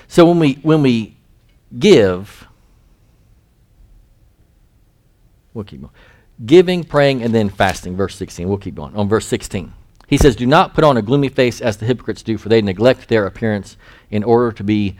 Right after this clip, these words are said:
seen fasting by men." I don't know a whole lot of Christians who fast, which might be the point.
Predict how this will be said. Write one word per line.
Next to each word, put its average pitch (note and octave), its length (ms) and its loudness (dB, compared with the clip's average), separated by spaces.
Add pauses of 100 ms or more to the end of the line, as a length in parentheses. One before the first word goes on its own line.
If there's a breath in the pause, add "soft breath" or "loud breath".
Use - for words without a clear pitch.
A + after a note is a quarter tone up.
(160 soft breath)
seen A2+ 340 -6
fasting A2+ 540 -2
by G2 180 0
men." G2+ 300 -2 (1700 soft breath)
I F4 140 -4
don't F#4 160 -2
know D#4 140 0
a D#3 40 -2
whole F3 200 0
lot D#3 160 2
of A2 280 -2 (440)
Christians A#2+ 420 -6
who G2+ 100 -10
fast, - 600 -12 (1900 soft breath)
which - 220 -4
might A#3 180 -2
be E3+ 80 0
the A2+ 120 -2
point. G2+ 340 -6